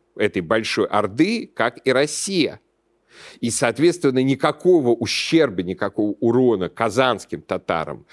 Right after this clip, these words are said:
от, а, того, что Россия освободилась от, эм, а, власти Большой Орды, не было. Тем не менее, с крайней агрессивностью, с крайней напористостью,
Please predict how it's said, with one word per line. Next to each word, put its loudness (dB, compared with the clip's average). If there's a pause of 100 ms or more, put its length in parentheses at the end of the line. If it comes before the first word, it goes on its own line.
(240)
от, 2
а, 4
того, 0
что -2
Россия 0
освободилась -4
от, -2
эм, -4 (640)
а, 0
власти 0
Большой 0
Орды, -2
не 0
было. -12 (260)
Тем 0
не 2
менее, 0
с -12
крайней 2
агрессивностью, -2
с -18
крайней 2
напористостью, -2